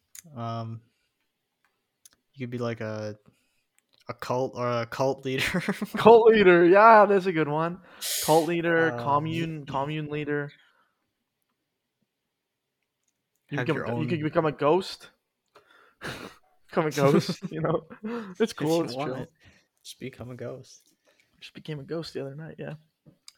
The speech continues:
Speaker 2: It's chill, it's totally chill. Yeah, I think that's, that's, uh, that pretty much wraps it up for hobbies, I think, guys. Yeah, you,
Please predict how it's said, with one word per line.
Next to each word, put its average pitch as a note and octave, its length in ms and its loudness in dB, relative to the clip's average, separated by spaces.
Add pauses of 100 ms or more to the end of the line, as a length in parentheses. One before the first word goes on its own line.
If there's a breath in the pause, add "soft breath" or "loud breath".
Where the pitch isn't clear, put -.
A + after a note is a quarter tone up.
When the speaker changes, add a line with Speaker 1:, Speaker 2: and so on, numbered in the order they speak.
(480 soft breath)
Speaker 2:
It's - 120 -20
chill, C3 320 -8
it's - 140 -18
totally C3 340 -12
chill. C3+ 380 -12 (1800 soft breath)
Yeah, C#3+ 240 4
I D3+ 80 4
think E3+ 200 -6
that's, D3 260 -6 (100)
that's, C3+ 300 -6
uh, C3+ 320 -4 (600 soft breath)
that G#3+ 120 2
pretty C4 140 -2
much G3 180 -2
wraps B2+ 260 -6
it C3+ 40 -8
up B2+ 120 -10
for C3+ 120 -10
hobbies, C3 380 -10
I C3 60 -8
think, C3 220 -14
guys. C3 280 -8
Yeah, C3+ 200 -4
you, C3 80 -2